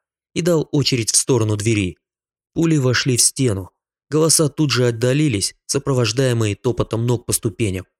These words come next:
Снова за нож. Прицелившись, я всадил его поглубже и провел лезвием, стараясь отделить нужную секцию от окружавших позвонки тканей.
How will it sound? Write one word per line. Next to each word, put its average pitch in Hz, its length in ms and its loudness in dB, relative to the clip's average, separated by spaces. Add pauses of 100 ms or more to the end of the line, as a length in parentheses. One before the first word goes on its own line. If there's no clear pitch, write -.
(280)
Снова 113 360 -2
за 98 160 -4
нож. 92 360 -6 (460)
Прицелившись, 117 640 0
я 123 80 2
всадил 127 420 2
его 120 200 2
поглубже 123 560 0
и 104 40 0
провел 117 340 0
лезвием, 104 440 0
стараясь 107 480 -2
отделить 107 440 -2
нужную 110 420 0
секцию 110 640 -2
от 107 120 -8
окружавших 113 640 -2
позвонки 104 440 -4
тканей. 95 560 -6